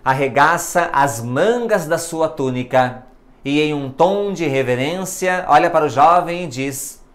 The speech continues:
"Muito prazer, eu sou Deus." Aquele jovem, então pensativo, volta o quanto antes para o reino do seu pai. O pai, quando vê, diz: "Ah,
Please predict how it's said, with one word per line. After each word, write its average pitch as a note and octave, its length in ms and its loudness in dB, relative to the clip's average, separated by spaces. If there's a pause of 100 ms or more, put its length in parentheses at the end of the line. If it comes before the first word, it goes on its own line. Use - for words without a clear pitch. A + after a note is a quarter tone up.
(180)
"Muito A#2 360 -8
prazer, A2+ 580 -4 (720)
eu F3 480 2
sou C3 640 0
Deus." F#2+ 760 -12 (760)
Aquele D3+ 300 -2
jovem, B2+ 440 2
então C#3 440 -2
pensativo, E3+ 1000 -4 (240)
volta F3 560 4
o D#3+ 120 0
quanto E3+ 500 2
antes F3 540 -2
para C#3 200 0
o C3+ 60 -2
reino D3+ 340 -4
do D#3+ 120 -6
seu D#3 200 -2
pai. B2+ 460 2 (420)
O C3 80 -6
pai, C#3+ 440 6
quando C3+ 240 -2
vê, C3+ 320 0
diz: C3 600 -6 (240)
"Ah, C#3 840 0